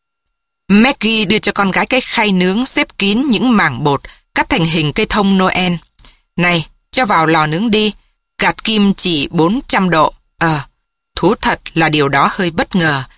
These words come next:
Mẹ cứ nghĩ rằng những cô bé muốn trở thành diễn viên bao giờ cũng làm ra vẻ thế này thế nọ. Còn con thì dường như trước sau vẫn là một, không bao giờ sắm một vai nào cả."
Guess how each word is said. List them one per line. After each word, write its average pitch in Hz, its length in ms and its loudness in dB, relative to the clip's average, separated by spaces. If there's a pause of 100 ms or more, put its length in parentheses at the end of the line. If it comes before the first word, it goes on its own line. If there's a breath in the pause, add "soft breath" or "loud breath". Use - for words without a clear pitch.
(260 soft breath)
Mẹ 190 100 0
cứ 262 140 0
nghĩ 269 220 2
rằng 175 360 0
những 180 160 -4
cô 220 160 0
bé 185 200 0
muốn 226 180 0
trở 170 220 0
thành 156 200 -6
diễn 226 220 0
viên 220 300 0 (220 loud breath)
bao 214 200 2
giờ 156 340 0
cũng 202 160 -2
làm 170 300 0
ra 214 220 2
vẻ 170 340 -4
thế 214 140 -4
này 208 300 -2
thế 226 140 -4
nọ. 214 280 2 (540 soft breath)
Còn 208 180 2
con 247 300 2
thì 180 140 -2
dường 165 300 0
như 220 180 2
trước 320 260 0
sau 226 360 0 (180)
vẫn - 300 -2
là 180 240 2
một, 139 280 -2 (360 loud breath)
không - 160 2
bao 277 140 4
giờ 175 340 2
sắm 214 320 0
một - 180 -2
vai 175 160 0
nào 156 140 -2
cả." 143 360 -4